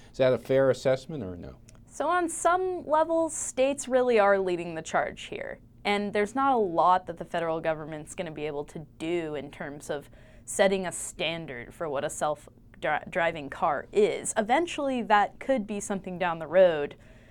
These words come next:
Speaker 2: But considering that we don't even really have a consumer-grade self-driving car yet, and this is still really much in the testing phase, and states recognize this, I don't think that we're gonna see some kind of massive regulatory shift on this.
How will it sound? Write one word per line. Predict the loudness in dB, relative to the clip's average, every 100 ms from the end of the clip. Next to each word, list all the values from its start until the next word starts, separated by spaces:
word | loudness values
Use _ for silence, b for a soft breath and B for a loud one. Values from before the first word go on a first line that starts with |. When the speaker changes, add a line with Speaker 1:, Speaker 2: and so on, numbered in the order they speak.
| B B
Speaker 2:
But | 0 2
considering | 2 0 2 2 2 0
that | 4 4
we | 4
don't | 4 4
even | 4 0
really | 2 2 2
have | 2 4 4 0
a | -4
consumer-grade | -8 -10 -6 -6 -6 -6 -8 -6 -4 -2 0 -2 -4
self-driving | -4 -4 -4 -4 -4 -4 -6 -6
car | 0 2 2
yet, | 0 0 0
and | -2 -10
this | -12
is | -10
still | -8 2 6 6 6 B B B B
really | 4 6 6
much | 2 -2
in | -6 -6
the |
testing | 0 2 2 -4 -6
phase, | -2 0 0 -4
and | -8
states | -8 -2 0 0
recognize | -2 -2 -4 -10 -10 -12 -14
this, | -12 -12 -12 -14 -16 B B B B
I | 0
don't | 2 0 -2
think | -4 -2
that | -2
we're | -2 -4
gonna | -6 -8
see | -8 -6 -6 -8
some | -10 -12 -12
kind | -10 -12
of | -10
massive | -12 -8 -2 0 0 -4 -8 -6 -6
regulatory | -6 -6 -8 -6 -8 -8
shift | -10 -10 -10 -10 -12
on | -10
this. | -10 -12